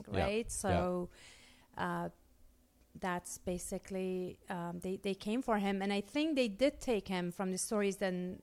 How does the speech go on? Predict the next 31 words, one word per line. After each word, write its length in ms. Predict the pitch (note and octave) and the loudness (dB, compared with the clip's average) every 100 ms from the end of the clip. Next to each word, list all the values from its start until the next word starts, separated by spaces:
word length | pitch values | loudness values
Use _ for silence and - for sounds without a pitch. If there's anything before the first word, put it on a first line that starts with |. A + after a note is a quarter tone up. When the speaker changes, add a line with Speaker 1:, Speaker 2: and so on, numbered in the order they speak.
| F#3 | -4
Speaker 2:
that 140 | F#3 | -2
I 200 | F#3 F3+ - | 0 -2 2
heard 220 | G#3+ - - | 2 2 -2
later. 680 | G3+ G#3 G#3 - E3+ E3 E3+ - - - - - | 0 0 0 -2 -2 -2 -6 -14 -20 -20 -20 -6
Um, 460 | F3+ F3 F3 F3 - - | -2 -2 -2 -4 -8 -4
and 440 | F#3+ F#3 F3+ F3+ - - - - | -2 -2 -4 -8 -12 -20 -20 -6
I 60 | F#3 | -4
think 260 | A#3+ A3 | 0 2
one 100 | A3+ A#3 | 2 2
of 120 | - | 0
our 180 | G#3+ F#3+ | 0 0
farmers, 1040 | F#3 - G3 F#3 G#3 B3+ C#4 D4+ D4 - - - - _ | 0 -4 0 2 2 2 2 0 -2 -6 -10 -20 -20 _
uh, 320 | A3 G#3+ A3 G#3+ | -4 -2 0 -2
was 220 | A3 G#3+ | -2 -2
working 680 | F#3+ G#3 A3 - C4+ C4+ C4+ - - - | 0 0 0 0 -2 0 -2 -6 -16 -6
at 220 | F#3+ F#3 - | -4 -4 -4
the, 420 | G3 F#3+ F#3 F3 - - | -2 0 -2 -4 -12 -4
as, 240 | G3 F3 - | -4 -4 -6
as 180 | F#3+ F3+ | -6 -2
a, 300 | F#3+ F3+ E3+ - - - | -2 -2 -4 -8 -20 -8
Speaker 1:
An 120 | G#2 | -2
Speaker 2:
as 0 | |
a 40 | F#2+ F2 | 0 2
Speaker 1:
informant 80 | G3 | 6
sort 220 | G2 - | 6 6
of 60 | - | 6
Speaker 2:
government 540 | G#3+ G#3 G3+ G3 F#3+ | 6 6 4 4 4
Speaker 1:
thing? 160 | B2 B2 | 0 2
Speaker 2:
agent. 540 | G#3+ G#3 A#3 B3 C4 B3+ | 2 2 4 2 2 4
Speaker 1:
Yeah. 180 | G#3 G#3+ | 4 6
Speaker 2:
No. 400 | G#3+ F#3+ E3 | 6 6 4